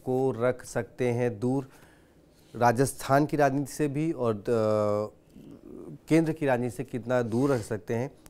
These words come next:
ये भी एक बड़ा सवाल है। तो सीधे अपने एग्जीक्यूटिव प्रोड्यूसर पुष्कर चौहान सर के पास और उन्हीं से समझेंगे पूरे सियासी समीकरण को कि अशोक गहलोत का ये जो गिफ्ट है, ये राजस्थान से गुड बाय वाला गिफ्ट है।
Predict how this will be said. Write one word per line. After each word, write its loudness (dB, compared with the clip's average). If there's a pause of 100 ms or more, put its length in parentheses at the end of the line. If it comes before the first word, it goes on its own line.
(100)
ये 2
भी 2
एक 0
बड़ा 0
सवाल -4
है। -6
तो -14
सीधे 2 (320)
अपने 2
एग्जीक्यूटिव -2
प्रोड्यूसर -2
पुष्कर -6
चौहान 0
सर 2
के -2
पास 4 (320)
और 4
उन्हीं 8
से 6
समझेंगे 2 (560)
पूरे 6
सियासी 2
समीकरण 0
को 0 (280)
कि 2
अशोक 6
गहलोत 4
का 4 (260)
ये 6
जो 4
गिफ्ट 6
है, 6 (200)
ये 4
राजस्थान 6
से 2
गुड 2
बाय 6
वाला 6
गिफ्ट -2
है। 0